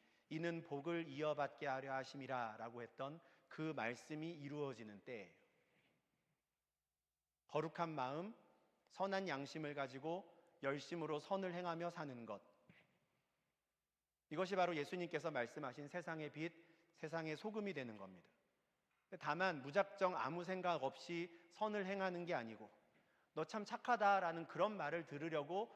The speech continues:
그렇게 사는 게 아니라 혹시라도 우리에게 질문하는 사람들을 만날 때를 대비해서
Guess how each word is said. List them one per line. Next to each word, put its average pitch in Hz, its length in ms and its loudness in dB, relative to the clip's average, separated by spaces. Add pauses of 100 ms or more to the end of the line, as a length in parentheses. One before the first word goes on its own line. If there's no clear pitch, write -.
(120)
그렇게 151 340 0
사는 165 300 -2
게 170 80 0
아니라 131 540 -2 (1000)
혹시라도 202 680 4
우리에게 156 480 0
질문하는 151 760 -2
사람들을 143 600 -4
만날 127 400 -4
때를 127 220 -8
대비해서 110 760 -8